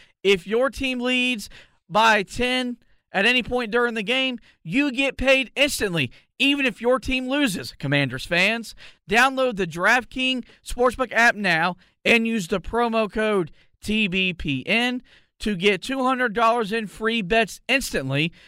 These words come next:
when you place a five dollar bet on any football game. That's promo code T B P N, only at DraftKings Sportsbook,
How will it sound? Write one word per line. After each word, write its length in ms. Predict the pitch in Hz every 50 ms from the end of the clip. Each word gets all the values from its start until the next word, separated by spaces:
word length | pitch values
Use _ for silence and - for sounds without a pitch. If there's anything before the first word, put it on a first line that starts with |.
| - _ _
when 180 | - 170 190 202
you 160 | 233 254 247
place 340 | - - 254 233 220 - -
a 160 | 208 165 160
five 420 | 147 - - 214 226 247 262 247
dollar 340 | 202 247 226 233 233 233 208
bet 320 | 170 170 180 190 196 185 - _ _ _ _ -
on 180 | 185 226 254
any 200 | 254 254 262 262
football 440 | 226 - 294 294 _ - 226 180 160
game. 320 | 139 139 131 - - 117 - - - - _ _ _
That's 300 | 139 165 202 240 - -
promo 420 | - 254 247 254 247 247 247 240
code 420 | 185 240 247 247 240 233 208 175 - _ _ _ _
T 260 | - - 208 196 190
B 220 | 165 170 170 165 147
P 320 | 139 143 139 139 160 214
N, 260 | 254 269 269 262 254 - _ _ _ _ -
only 360 | - 240 262 262 262 247 240
at 160 | 247 247 214
DraftKings 720 | 147 139 147 156 196 226 233 214 - - - 226 220 220 208
Sportsbook, 680 | - - - - 214 220 185 - - 135 127 117 -